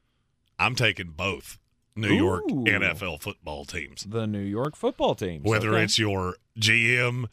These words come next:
Speaker 1: your head coach, in one instance, your quarterback, both of them.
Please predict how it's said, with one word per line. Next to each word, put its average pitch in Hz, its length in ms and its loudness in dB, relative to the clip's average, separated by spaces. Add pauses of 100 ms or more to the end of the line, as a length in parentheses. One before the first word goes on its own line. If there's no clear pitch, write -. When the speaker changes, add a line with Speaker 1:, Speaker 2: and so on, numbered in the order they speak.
Speaker 1:
your 98 260 -4
head 98 300 0
coach, 127 540 0 (920)
in 107 220 0
one 127 180 2
instance, 123 460 0
your 98 100 -4
quarterback, 123 760 0 (1500)
both 113 360 -2
of 82 180 -8
them. 71 220 -16